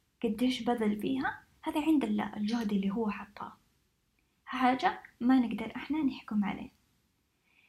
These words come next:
فهنا يصير مسؤوليتنا واحد، مسؤولية الإنسان وحق الإنسان تجاه نفسه، واحد يتعرف على نفسه، يكتشف نقاط قوته،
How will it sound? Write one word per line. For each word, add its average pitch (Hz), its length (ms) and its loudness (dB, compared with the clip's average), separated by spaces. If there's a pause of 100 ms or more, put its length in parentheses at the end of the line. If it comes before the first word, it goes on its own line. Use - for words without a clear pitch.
(220)
فهنا 403 300 2
يصير 370 280 0
مسؤوليتنا 285 680 0
واحد، 233 360 -2 (840)
مسؤولية 285 580 0
الإنسان 214 540 -2
وحق - 320 -8
الإنسان 208 480 -2
تجاه 208 380 -4
نفسه، 214 340 -2 (300)
واحد 269 280 0 (180)
يتعرف 254 440 -2
على 202 180 0
نفسه، - 320 0 (580)
يكتشف 285 520 -4
نقاط 214 340 -2
قوته، 220 380 -8